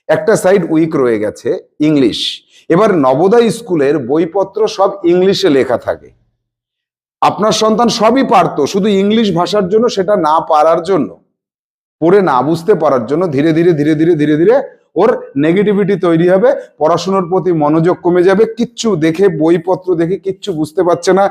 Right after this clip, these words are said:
কান্নাকাটি শুরু করে দেবে, "আমি কিচ্ছু বুঝতে পারছি না, এর থেকে আমার বাংলা মিডিয়ামের স্কুল ভালো ছিল।" কিন্তু এই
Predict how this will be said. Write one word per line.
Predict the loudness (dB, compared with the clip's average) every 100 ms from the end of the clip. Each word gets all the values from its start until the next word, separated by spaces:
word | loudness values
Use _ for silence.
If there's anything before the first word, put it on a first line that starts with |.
| -4 -10
কান্নাকাটি | -2 0 0 0 -2 -2
শুরু | -2 -2
করে | 0 0
দেবে, | 2 2 2
"আমি | 2 0
কিচ্ছু | -2 -6 -6
বুঝতে | -6 -6 -2
পারছি | -2 -2
না, | -2
এর | -2 -2
থেকে | -2
আমার | 0 2
বাংলা | 2 2 0
মিডিয়ামের | 0 0 0 0
স্কুল | -2 -2
ভালো | 0 0 -4
ছিল।" | -12 -20 _ _ _ _ -2
কিন্তু | 0 2 2 0 -2 -10 0
এই | 2